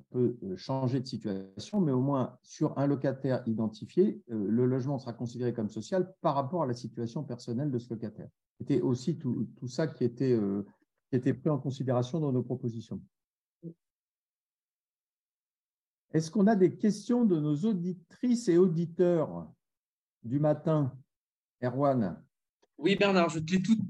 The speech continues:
Speaker 2: t'étais tout avant, euh, annoncé par S M S, mais je vais te les relire ici si tu
Speaker 1: Ah,
Speaker 2: le souhaites.
Speaker 1: pardon.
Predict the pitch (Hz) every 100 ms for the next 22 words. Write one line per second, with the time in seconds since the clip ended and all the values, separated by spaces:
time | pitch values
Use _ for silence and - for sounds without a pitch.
0 | - 185 190 196 190 247 240 220 214 220
1 | 208 180 202 202 226 220 185 185 190 196
2 | 196 170 165 - 165 165 190 196 185 -
3 | 190 - - 165 185 165 170 165 139